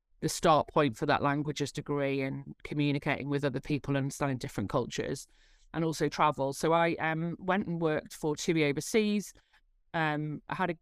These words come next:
great, you know, perfect job of having a grad, graduate job, but based in holiday resorts. And through that, um, I did purchasing, so buying hotel rooms and, and that kind of thing.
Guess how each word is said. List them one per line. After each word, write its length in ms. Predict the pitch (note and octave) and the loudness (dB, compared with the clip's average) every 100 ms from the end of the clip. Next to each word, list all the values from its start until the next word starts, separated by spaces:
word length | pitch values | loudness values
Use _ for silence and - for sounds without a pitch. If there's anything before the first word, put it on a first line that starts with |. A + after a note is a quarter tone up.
| - | -2
great, 380 | F#3 E3 D3 | 2 2 0
you 60 | - | -2
know, 120 | D3+ - | -2 -2
perfect 460 | - E3+ D#3 D3+ - | 0 0 2 -4 0
job 280 | E3+ D3+ | 2 4
of 100 | D#3 | 2
having 220 | D#3+ D#3 D#3 | -4 -2 -2
a 40 | |
grad, 440 | C#3+ E3+ E3 E3 - - _ | -2 2 4 4 -2 -18 _
graduate 480 | - G3 F#3 G3+ E3+ | 2 2 2 0 0
job, 440 | - F3 C#3 D3 - _ - | 4 6 6 2 -4 _ -4
but 200 | C3 - | -4 2
based 440 | D#3 C3+ - - - | 2 2 -4 -8 -2
in 260 | D3 D3 | -2 -2
holiday 400 | C3+ D#3 D3+ D#3 | -2 -2 2 2
resorts. 640 | D#3+ E3 G#3+ C4+ - - - _ - _ - _ - | 0 2 2 2 0 -12 -12 _ -20 _ -20 _ -2
And 160 | F3+ F3+ | 0 0
through 340 | A#3 B3 B3 | 0 4 4
that, 360 | F3+ C#3+ B2+ - - - | 4 2 2 -2 -8 -2
um, 220 | E3 D#3 D#3+ | 0 2 2
I 40 | |
did 160 | F3 - | -2 -2
purchasing, 640 | F3 D#3+ - - D3 C#3 | 2 2 0 -2 0 0
so 160 | - C#3 | -2 -2
buying 380 | - D3 C#3 | 2 2 2
hotel 340 | C#3 C3+ - C3+ | 0 -2 2 2
rooms 320 | B2+ C3+ C#3 | 2 -2 -2
and, 220 | C3 C3+ | 0 0
and 140 | - C#3 | 0 -2
that 140 | - | -4
kind 180 | - C3+ | -2 -4
of 60 | - | -2
thing. 400 | - C3+ C#3+ | -4 -2 -4